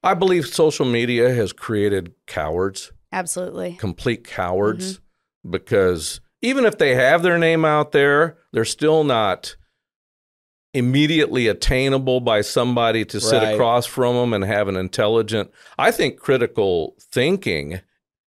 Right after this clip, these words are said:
Speaker 1: is something that is not understood by a whole lot of people, no matter what age, but especially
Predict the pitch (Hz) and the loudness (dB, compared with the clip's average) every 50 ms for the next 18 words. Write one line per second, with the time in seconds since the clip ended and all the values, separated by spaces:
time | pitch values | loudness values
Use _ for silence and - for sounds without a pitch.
0 | _ _ _ _ _ - 98 95 90 90 87 87 85 82 82 82 82 - - - | _ _ _ _ _ -2 0 0 2 2 2 2 0 -2 -4 -6 -6 -8 -8 -8
1 | - _ - - - - 117 101 101 - 110 98 95 95 87 90 92 87 87 82 | -10 _ -10 -6 -4 -2 -2 -2 -2 -2 -2 -2 -2 -2 -2 -2 -2 -2 -2 -4
2 | 104 98 90 95 95 92 87 85 82 - - - - 98 101 110 101 98 95 90 | -4 -2 -2 -2 -2 -2 -2 -4 -6 -8 -10 -6 -2 0 2 4 4 4 2 0
3 | 78 71 73 87 87 85 80 80 78 - - - 85 85 78 73 - 101 101 104 | -2 -4 -4 -4 -2 -2 -2 -2 -4 -4 -6 -8 -6 -6 -6 -6 -6 -4 -4 -2
4 | 101 90 87 80 80 82 87 92 95 92 90 - - - 90 87 82 78 - - | -2 -2 -4 -4 -4 -4 -2 0 0 -2 -2 -4 -6 -8 -6 -6 -6 -8 -10 -18
5 | _ _ _ _ _ _ _ _ _ _ - - - 104 92 - - 104 92 87 | _ _ _ _ _ _ _ _ _ _ -6 -4 -4 -4 -6 -4 -4 -2 -2 -2
6 | 82 85 71 67 - _ _ _ _ _ _ _ _ _ _ _ _ _ _ _ | -4 -6 -8 -12 -16 _ _ _ _ _ _ _ _ _ _ _ _ _ _ _
7 | _ _ _ 107 104 104 104 95 87 85 78 78 82 95 120 135 117 98 85 78 | _ _ _ -4 -2 -2 0 0 -2 -2 -2 -4 -2 2 2 4 4 2 0 -2
8 | 69 69 71 69 - - - - - _ _ _ _ - 92 87 90 - - 98 | -4 -6 -10 -12 -12 -14 -16 -16 -20 _ _ _ _ -6 -6 -4 -4 -4 -2 -2
9 | 90 87 - - 82 82 78 78 78 78 76 87 | -2 -2 -4 -6 -6 -6 -6 -6 -8 -10 -12 -16